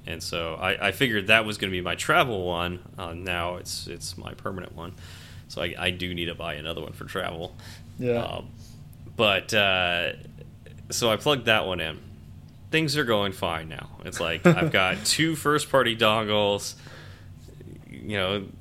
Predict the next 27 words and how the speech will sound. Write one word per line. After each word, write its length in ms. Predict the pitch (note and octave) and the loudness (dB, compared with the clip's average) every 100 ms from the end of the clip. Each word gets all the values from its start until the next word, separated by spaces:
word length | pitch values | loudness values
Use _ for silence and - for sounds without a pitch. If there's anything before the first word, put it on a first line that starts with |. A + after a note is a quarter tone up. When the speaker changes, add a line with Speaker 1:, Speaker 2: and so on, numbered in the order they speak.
| - - | -18 -10
Speaker 1:
continue 400 | - A2 C3+ B2 | -4 2 4 6
with 180 | B2 A#2 | 4 4
my, 400 | A#2 G#2+ G#2 G#2 E2+ | 4 6 6 4 2
my 160 | G2+ | 2
monitor 320 | G2+ G2 G2 | 4 4 2
setup. 320 | F#2+ G#2 G2 F#2+ | 2 2 2 2
Now 200 | F#2+ G2 | 2 4
I 60 | |
don't 200 | G2 F#2+ | 4 2
have 180 | F#2+ F2+ | 2 2
a 40 | F2+ | 0
U 160 | F2+ | 0
S 100 | F#2 - | 0 6
B 200 | C3+ C3 | 6 8
hub, 560 | B2+ A#2 A2 G2 - - | 8 6 2 -6 -10 -2
but 380 | G2+ F#2+ F#2+ - | 2 4 4 0
I've 220 | F2+ F#2 | -2 2
got 300 | A2 G#2 - | 4 4 2
two 140 | - A2 G#2 F#2+ G2 | -2 0 0 0 0
U 80 | |
S 100 | F#2+ - | 0 2
B 220 | G2 F#2 | 2 4
A 240 | E2 F2+ | 4 2
ports 500 | - F#2+ F2+ E2+ - | 0 -2 0 0 -2
through 260 | - F2+ E2 | -4 -6 -8
the 60 | D#2 | -4
dongles. 680 | C#2 C#2+ C#2 C#2+ - - | -4 -4 -6 -6 -6 -8